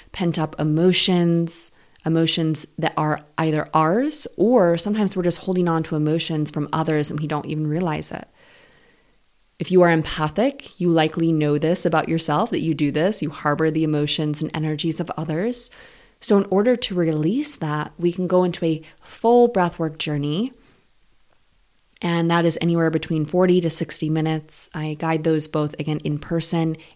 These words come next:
and online. And this is a really beautiful way for you just to have not only that time of connecting back to your inner wisdom, but also letting go,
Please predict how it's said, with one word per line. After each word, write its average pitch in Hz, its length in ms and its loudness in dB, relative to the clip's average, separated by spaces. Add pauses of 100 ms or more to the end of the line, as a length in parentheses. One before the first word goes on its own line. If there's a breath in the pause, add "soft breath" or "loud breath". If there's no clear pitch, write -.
(120)
and 185 380 2
online. 165 640 -2 (760 loud breath)
And 180 240 4
this 190 160 2
is 233 140 4
a 233 100 4
really 202 300 4
beautiful 196 500 2
way 156 500 0
for 156 640 0 (320 soft breath)
you 196 280 6
just 185 240 2
to 180 60 -2
have 165 440 0
not 185 240 0
only 214 360 4
that 202 240 2
time 151 640 -2 (340 loud breath)
of 156 320 2 (480 soft breath)
connecting 190 500 2
back 190 220 2
to - 120 -4
your - 120 -4
inner 165 160 0
wisdom, 151 640 -2 (720)
but 175 160 -2
also 180 640 2
letting 170 640 2
go, 156 580 -2